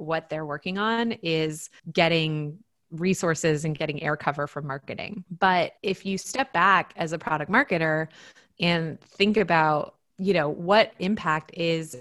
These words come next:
every single launch actually having? Who's the audience for every launch? I think in SaaS software in particular, a, a lot of what we experienced in my first couple years at Optimizely is that a lot of what we were launching was actually just relevant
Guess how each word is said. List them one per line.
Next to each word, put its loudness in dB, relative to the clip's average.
every -2
single -8
launch -6
actually -6
having? -2
Who's -4
the 0
audience -2
for -2
every -2
launch? -8
I -4
think -4
in -2
SaaS -2
software -2
in -6
particular, -2
a, -8
a 4
lot 8
of 4
what 8
we 6
experienced 2
in 2
my 4
first 0
couple -2
years -2
at -2
Optimizely 2
is 0
that 4
a 6
lot 8
of 6
what 8
we 4
were 4
launching 2
was 2
actually 4
just 2
relevant 4